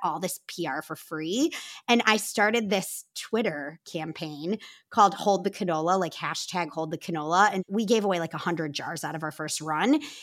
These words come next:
And I can't remember what I did, but it was something like, If you hashtag Hold the Canola, well, I'll pick ten people a day to send this mayonnaise to when we launch. And someone was annoyed on Twitter about the "Hold the Canola" hashtag. And I was like, "I've made it as a marketer.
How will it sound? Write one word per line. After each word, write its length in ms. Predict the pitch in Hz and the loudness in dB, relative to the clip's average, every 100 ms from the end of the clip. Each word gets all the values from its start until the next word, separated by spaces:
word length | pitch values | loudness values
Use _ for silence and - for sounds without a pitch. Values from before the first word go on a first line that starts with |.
| - - | -10 2
And 300 | 233 226 202 | 4 4 0
I 140 | - 233 | -4 -4
can't 240 | - 254 | -2 -2
remember 260 | - 190 180 | 2 2 2
what 120 | 175 | 0
I 60 | 165 | 0
did, 180 | 175 | -2
but 60 | 165 | -4
it 20 | |
was 120 | 165 | -4
something 300 | - 208 202 | -2 -2 0
like, 220 | 190 160 - | -2 -2 -6
If 160 | - | -6
you 80 | 196 | -2
hashtag 340 | 202 190 202 | 0 0 -2
Hold 180 | 185 180 | -2 -2
the 60 | 175 | -2
Canola, 220 | - 175 | -2 0
well, 80 | 170 | 2
I'll 160 | 160 156 | 2 2
pick 240 | 175 - | -2 -8
ten 180 | - 165 | -6 -6
people 360 | - 156 165 | -4 -4 -2
a 80 | 160 | -4
day 200 | 156 151 | -4 -6
to 80 | 151 | -6
send 240 | - 147 | -6 -6
this 160 | 147 143 | -6 -6
mayonnaise 380 | 156 147 147 - | -6 -6 -8 -8
to 100 | 165 | -6
when 100 | 147 | -4
we 100 | 143 | 0
launch. 440 | 202 233 214 214 - | 6 8 8 2 -2
And 380 | 214 196 180 170 - - - | 2 2 2 -2 -10 -20 -14
someone 500 | - - 175 190 214 | -2 2 4 4 2
was 140 | 214 | 0
annoyed 560 | 180 175 147 143 160 175 - | 0 0 -2 -4 -4 -4 -8
on 120 | 147 | -12
Twitter 500 | - 151 143 165 202 | -10 -10 -4 -2 -2
about 240 | 180 156 - | -2 -4 -6
the 60 | |
"Hold 240 | 151 160 160 | -6 -6 -4
the 80 | |
Canola" 500 | 170 170 143 147 185 | -6 -6 -6 -2 -2
hashtag. 480 | 196 214 208 247 233 | 2 0 2 4 4
And 100 | 208 | 4
I 100 | 165 | 0
was 100 | 165 | -2
like, 120 | 156 - | -6 -6
"I've 180 | 170 170 | -6 -4
made 200 | 170 240 | -2 -2
it 100 | - - | -2 -2
as 120 | 220 | 0
a 40 | 196 | 6
marketer. 420 | 196 294 185 147 | 6 6 2 -6